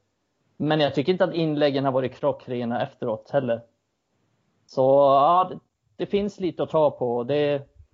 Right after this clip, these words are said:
jag ska inte döma ut honom helt. Han har spelat ganska lite.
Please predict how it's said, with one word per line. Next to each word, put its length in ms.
jag 120
ska 120
inte 160
döma 260
ut 220
honom 180
helt. 280
Han 100
har 60
spelat 300
ganska 200
lite. 340